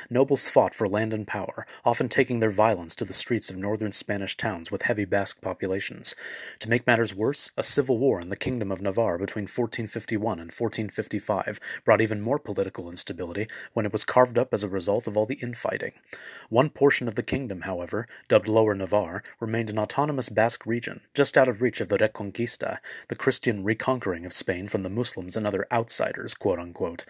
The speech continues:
It remained so until sixteen twenty, when it became a French province. Despite being ruled by yet another foreign power, the Basques continued to enjoy their autonomy in Lower Navarre until seventeen ninety, when the French Revolution broke out.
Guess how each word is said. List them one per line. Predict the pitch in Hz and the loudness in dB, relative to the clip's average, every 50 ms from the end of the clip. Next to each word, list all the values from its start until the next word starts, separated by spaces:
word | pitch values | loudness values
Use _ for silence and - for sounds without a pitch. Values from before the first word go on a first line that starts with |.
| - - - - - - - | -16 -14 -14 -14 -14 -6 -2
It | - - | -2 0
remained | 110 113 113 113 131 156 156 | 0 0 0 0 0 -2 -2
so | - - 98 92 | -2 -2 -2 -2
until | 98 104 - 110 | -4 -6 -6 -4
sixteen | - - - 113 - - - - 107 107 | -4 -4 -4 -6 -6 -8 -10 -8 -10 -8
twenty, | - - 139 113 - - 110 - _ - | -6 -6 -4 -4 -6 -6 -12 -12 _ -4
when | 117 110 | -2 -2
it | 107 104 | 0 0
became | 120 117 - 117 123 127 | -2 -2 0 -2 -2 -2
a | 117 | -2
French | - - 117 110 110 - - | -4 -2 -2 -2 -4 -6 -8
province. | - 95 90 - - - - - - - - - _ _ _ _ _ _ _ _ _ _ _ _ _ _ _ _ _ _ _ _ _ _ _ _ _ - - - - | -8 -6 -6 -6 -8 -8 -6 -4 -4 -4 -6 -8 _ _ _ _ _ _ _ _ _ _ _ _ _ _ _ _ _ _ _ _ _ _ _ _ _ -20 -16 -6 0
Despite | 123 117 - - - 170 180 - | 2 4 6 8 8 8 8 8
being | - 165 160 147 127 | 6 4 4 6 6
ruled | 127 135 143 135 | 8 8 8 8
by | 120 110 | 6 4
yet | 110 117 117 | 4 4 4
another | 117 120 120 117 120 | 2 2 -2 0 -2
foreign | 113 - - 120 117 117 113 | 0 2 2 2 2 2 0
power, | - - 107 113 120 131 151 143 _ | 0 0 0 2 2 0 -2 -4 _
the | - | -2
Basques | 107 98 117 131 143 - - - - | 2 6 6 6 6 4 -2 -6 -6
continued | - - 131 117 - 135 131 127 120 | -4 -4 -2 0 0 0 0 0 0
to | - 123 | 0 0
enjoy | 123 113 113 107 120 117 98 | -2 -2 0 2 2 2 2
their | - 98 95 | 2 0 0
autonomy | 98 101 - - 131 120 107 87 90 | 0 0 0 2 2 2 2 0 -4
in | 90 87 92 | -6 -2 2
Lower | 101 107 107 104 | 2 4 4 4
Navarre | 101 98 87 104 104 92 - - | 2 0 2 4 4 4 2 -2
until | 92 87 - 98 | -6 -4 -4 -2
seventeen | - - 123 107 - 110 - - 107 98 | 2 2 2 2 2 0 -2 -2 -2 -2
ninety, | 101 98 95 92 87 - 107 - - - - - - | -2 -4 -4 -4 -6 -8 -8 -8 -10 -14 -14 -6 -2
when | - 120 | -2 -2
the | 107 | -2
French | - - 135 127 120 - | 2 4 4 4 4 6
Revolution | - 127 110 120 117 127 131 - - 101 87 | 6 6 6 6 4 2 2 0 -2 -6 -6
broke | 85 95 90 82 - | -8 -8 -6 -6 -4
out. | 98 92 - - - - | -4 -4 -4 -6 -10 -14